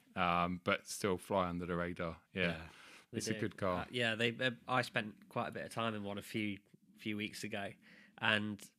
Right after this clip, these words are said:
Speaker 3: I w-, you know, I spoke, we, I spoke about it with John, 'cause it was a car that I thought, "Yeah, brilliant. We've all been waiting for this for a really, really, really long time,
Speaker 2: Mm.
Speaker 3: and they've finally done it. It's great." Um, but to me,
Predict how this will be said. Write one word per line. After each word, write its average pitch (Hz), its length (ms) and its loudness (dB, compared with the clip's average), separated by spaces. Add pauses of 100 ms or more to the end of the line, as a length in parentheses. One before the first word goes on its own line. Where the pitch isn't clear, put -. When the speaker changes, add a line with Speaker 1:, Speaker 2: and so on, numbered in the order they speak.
(120)
Speaker 3:
I 113 80 4
w-, 107 220 -2 (140)
you 127 120 2
know, 117 60 8
I 117 60 6
spoke, 135 300 6 (100)
we, 131 180 2
I 127 100 4
spoke 151 300 4
about 113 180 4
it 104 60 -2
with 110 100 -6
John, 147 220 4
'cause 107 160 -4
it 123 80 2
was 123 120 2
a 127 60 2
car 135 340 6
that 110 120 0
I 113 100 -2
thought, 117 320 -2
"Yeah, 120 220 6
brilliant. 104 400 2 (240)
We've 117 160 -2
all 139 180 4
been 107 160 0
waiting 113 340 4
for 98 120 -10
this 104 200 -4
for 113 120 0
a 107 40 2
really, 107 200 4
really, 101 180 0
really 101 180 0
long 98 180 -8
time, 101 380 -6 (180)
Speaker 2:
Mm. 90 340 -4
Speaker 3:
and 104 120 -4
they've 95 80 2
finally 107 380 4
done 104 180 2
it. 104 220 -6
It's - 160 -4
great." 110 400 0 (580)
Um, 113 460 2
but - 180 0
to - 100 0
me, 131 640 6